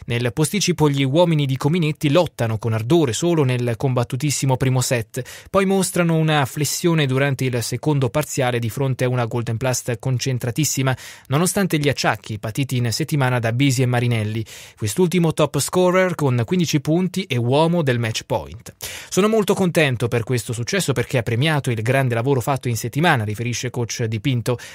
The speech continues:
"Ora non lasceremo nulla di intentato a Ortona".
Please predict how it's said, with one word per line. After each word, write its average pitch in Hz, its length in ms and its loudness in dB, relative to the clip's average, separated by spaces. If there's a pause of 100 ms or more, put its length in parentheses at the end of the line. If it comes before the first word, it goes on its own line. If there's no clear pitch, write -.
(120)
"Ora 190 300 6
non 151 200 2
lasceremo 147 600 0
nulla 117 340 0
di 110 220 -6
intentato 135 800 0
a 120 120 2
Ortona". - 500 -6